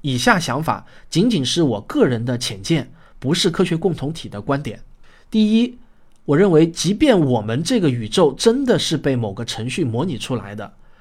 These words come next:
那么我们宇宙的所有物理规律和常数与那个模拟我们的真实外星人世界是一样的。为什么呢？因为逻辑和数学不会因为是否计算机模拟而改变。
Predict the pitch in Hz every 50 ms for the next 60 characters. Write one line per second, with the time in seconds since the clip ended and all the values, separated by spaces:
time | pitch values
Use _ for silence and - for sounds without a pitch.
0 | _ _ - - - 220 214 196 190 180 - 165 143 135 120 135 196 247 - 135
1 | 120 - - 202 160 131 131 120 - - - 147 226 269 196 139 160 196 170 139
2 | 117 110 - 151 160 180 185 160 - - - - 135 123 - - - 101 107 135
3 | 160 - 226 180 139 - - _ _ - - - 139 139 160 240 262 220 208 165
4 | 135 127 131 160 220 247 220 165 131 120 104 90 98 104 107 110 123 117 - -
5 | - 226 220 233 220 - - 143 139 156 175 147 123 - 147 135 117 117 123 -
6 | - 143 123 135 131 123 113 107 - 131 120 107 113 120 147 180 190 135 113 107
7 | 107 - - - - - - - - - - 233 254 240 - - - 101 101 113
8 | 117 113 110 107 - - - - _ - _ - - 240 240 240 247 240 - 151
9 | 131 120 156 220 220 214 180 165 151 143 - - 247 170 123 - - 104 113 123
10 | 123 - - - - - - - 160 208 208 330 247 220 214 254 269 240 180 160
11 | 180 180 - - 277 240 - 127 113 - - 202 185 202 180 170 165 196 180 143
12 | 120 120 - 226 180 135 104 104 123 123 - - - - 139 143 117 - -